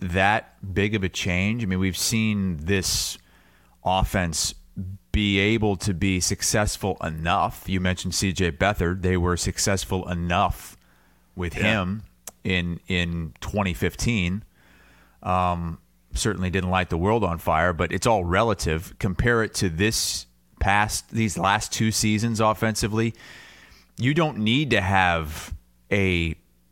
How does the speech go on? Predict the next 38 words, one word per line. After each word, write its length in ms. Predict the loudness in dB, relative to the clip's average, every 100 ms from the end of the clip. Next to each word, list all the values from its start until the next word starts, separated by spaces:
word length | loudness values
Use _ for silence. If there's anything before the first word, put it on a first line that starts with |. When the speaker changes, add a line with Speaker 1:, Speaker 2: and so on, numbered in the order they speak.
| -6
Speaker 1:
top 360 | 0 2 2
half 480 | -2 2 2 2 -2
offense 760 | 0 0 0 -2 -2 -4 -6 -8 -6
to 100 | 0
be 220 | 2 0
super 580 | 0 0 0 0 0 -2
successful. 800 | -4 -2 0 0 -2 -6 -6 -14 _ _ _ _ -4
You 120 | 0
just 260 | 0 0
need, 200 | 0 2
as 140 | 0 0
we've 180 | 0 0
talked 280 | 0 0 2
about 200 | 0 2
many 220 | 0 0
times, 260 | 0 0 2
you 60 |
need 140 | 2 0
the 80 |
ninety-ninth 600 | 2 2 2 0 0 0
best 260 | 0 -2 2
offense 360 | 0 2 0 0
in 80 | -4
the 60 |
country. 320 | -2 -4 -2 -2
With 160 | 2
that 180 | 2 2
Speaker 2:
Mm-hmm. 100 | 2
Speaker 1:
defense, 340 | 0 0 0 -2
if 100 | 0
you 100 | 2
have 180 | 2 4
that 220 | 2 2
defense 400 | -2 0 0 0
and 80 | 0
that 160 | 0
special 340 | 2 0 0 -2
teams, 440 | 0 0 -2 -6